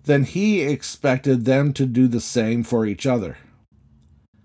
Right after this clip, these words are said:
Keep in mind that this is the same teacher that taught people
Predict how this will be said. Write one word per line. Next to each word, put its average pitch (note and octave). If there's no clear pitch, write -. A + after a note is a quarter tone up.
Keep G#3
in F3+
mind C3+
that A#2+
this C#3+
is D3
the C3
same D3
teacher G2+
that G2+
taught C3
people B2